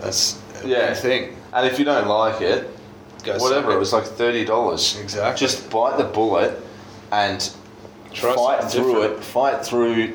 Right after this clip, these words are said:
Speaker 2: the struggle. 'Cause seriously, and don't turn off the motion control either. I, I reckon keep it on.
Speaker 1: Yeah.
Speaker 2: Because if you can master playing that game and using just little touches of the motion control to fine tune how you're aiming,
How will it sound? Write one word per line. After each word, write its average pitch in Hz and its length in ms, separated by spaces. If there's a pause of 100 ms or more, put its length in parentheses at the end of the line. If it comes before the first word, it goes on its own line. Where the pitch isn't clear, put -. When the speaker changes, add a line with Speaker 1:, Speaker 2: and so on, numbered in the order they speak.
Speaker 2:
the 107 80
struggle. 107 440
'Cause 127 220 (300)
seriously, 120 600
and 113 200
don't 123 260
turn 123 220
off 110 140
the 101 60
motion 90 380
control 80 460
either. 82 240
I, 78 80
I 80 260
reckon 107 380
keep 92 260
it 98 80
on. 107 260 (580)
Speaker 1:
Yeah. 87 160 (160)
Speaker 2:
Because 117 380
if 110 160
you 123 140
can 113 320 (140)
master 101 540
playing 98 440
that 92 240
game 92 500 (480)
and 90 240
using 104 460
just 95 240
little 92 400
touches 90 560
of 82 140
the 87 80
motion 85 420
control 87 500
to 85 200
fine 87 380
tune 92 500 (640)
how 95 120
you're 87 200
aiming, 135 440